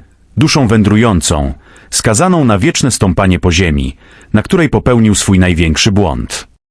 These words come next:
W dalszym ciągu opowiadano historię o Masice i Niocie. Mówili, że w najciemniejsze noce, kiedy wiatr wiał najmocniej,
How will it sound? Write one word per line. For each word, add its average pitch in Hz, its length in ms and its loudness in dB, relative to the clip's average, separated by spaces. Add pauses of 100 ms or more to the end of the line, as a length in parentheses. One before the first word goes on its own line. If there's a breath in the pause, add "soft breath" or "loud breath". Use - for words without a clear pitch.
(120)
W 90 120 0
dalszym 110 420 0
ciągu 95 440 2
opowiadano 98 580 0
historię 98 560 0
o 98 80 0
Masice 90 560 0
i 147 160 -2
Niocie. 101 600 -2 (420)
Mówili, 113 640 2 (280)
że 98 160 2
w 95 60 0
najciemniejsze 113 640 0
noce, 82 480 -2 (340)
kiedy 101 240 0
wiatr 123 340 0
wiał 95 200 2
najmocniej, 85 760 0